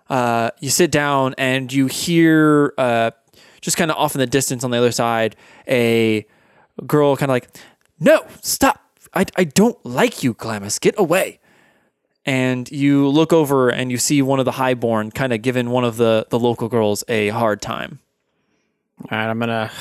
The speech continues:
Speaker 2: <sighs> I kinda, like, sigh and just get up and go over and, like, kinda put a hand on her shoulder and say, "Hey, man, she's,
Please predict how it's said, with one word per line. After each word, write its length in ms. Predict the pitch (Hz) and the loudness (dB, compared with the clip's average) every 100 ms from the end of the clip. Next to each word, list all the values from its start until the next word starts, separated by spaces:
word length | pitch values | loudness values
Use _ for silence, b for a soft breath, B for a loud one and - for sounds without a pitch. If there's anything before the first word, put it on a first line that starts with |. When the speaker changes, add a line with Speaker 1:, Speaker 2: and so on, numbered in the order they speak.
| - | -14
Speaker 2:
<sighs> 220 | - - | -14 -12
I 60 | 123 | -6
kinda, 160 | 127 | -2
like, 180 | 120 113 | 0 -2
sigh 420 | - - 123 123 117 | -2 0 0 0 -2
and 140 | 120 117 | -2 -2
just 260 | 113 - _ B B B B B 135 | -4 -6 _ B B B B B -4
get 140 | 143 | 0
up 240 | 135 131 | 0 0
and 320 | 131 113 110 113 _ _ _ _ _ _ - | -2 -4 -6 -12 _ _ _ _ _ _ -2
go 140 | 127 | 0
over 100 | 117 | 2
and, 80 | 120 | -2
like, 140 | 113 | -2
kinda 180 | - 120 | -4 -4
put 160 | - 127 | -2 0
a 100 | 120 | 0
hand 240 | - 131 | -2 -2
on 80 | 120 | 0
her 80 | 117 | 0
shoulder 280 | - 120 | 0 0
and 80 | 113 | 0
say, 160 | 127 147 | 0 -2
"Hey, 60 | 135 | 0
man, 180 | 127 | -2
she's, 360 | 117 131 127 - | 0 -2 -2 -6